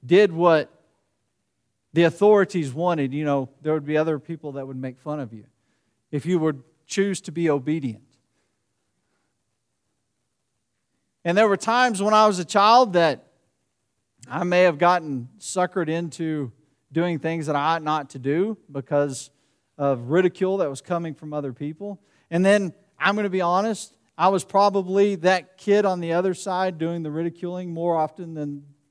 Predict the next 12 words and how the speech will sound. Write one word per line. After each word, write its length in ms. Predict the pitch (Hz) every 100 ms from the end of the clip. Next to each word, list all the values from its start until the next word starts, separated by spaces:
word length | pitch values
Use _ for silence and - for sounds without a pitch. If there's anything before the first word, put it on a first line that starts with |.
| _
the 120 | 156 151
other 140 | 151
side, 280 | 143 160 151
if 100 | 151
I'm 140 | 147
being 180 | 151 143
completely 420 | 135 180 170 151
honest, 460 | 135 139 170 - _ _ _ _ _ _ _ _ _ _ -
and 160 | 160
pulling 320 | - 190 190 160
people 360 | 190 190 180
away. 460 | 180 202 214 131